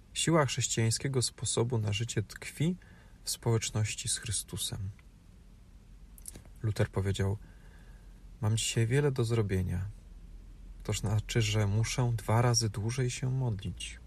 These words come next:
Paweł napisał też takie słowa: "Któż będzie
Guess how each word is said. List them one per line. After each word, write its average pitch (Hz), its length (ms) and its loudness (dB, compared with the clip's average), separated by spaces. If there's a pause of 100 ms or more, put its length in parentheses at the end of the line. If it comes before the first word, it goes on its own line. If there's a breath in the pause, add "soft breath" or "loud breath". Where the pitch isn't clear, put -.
(2500)
Paweł 98 280 0
napisał 95 440 0
też - 280 0 (920 loud breath)
takie 107 240 2
słowa: 95 440 2 (440 loud breath)
"Któż - 340 0 (100)
będzie 123 460 6